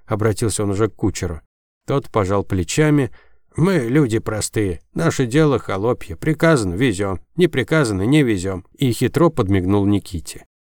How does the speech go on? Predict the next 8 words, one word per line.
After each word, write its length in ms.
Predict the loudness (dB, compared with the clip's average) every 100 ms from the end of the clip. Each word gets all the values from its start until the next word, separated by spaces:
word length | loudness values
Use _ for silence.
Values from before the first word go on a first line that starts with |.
| _ _ _ -4
После 240 | -2 0
чего 260 | 0 2 0
плюхнулся 540 | 0 -2 2 2 2
на 160 | 0 0
охапку 420 | 0 -2 -2 -4
сена, 340 | -2 0 0
переливчато 720 | 0 0 0 0 -2 -4 -4 -2
засвистел, 760 | -2 -4 -4 -6 0 0 0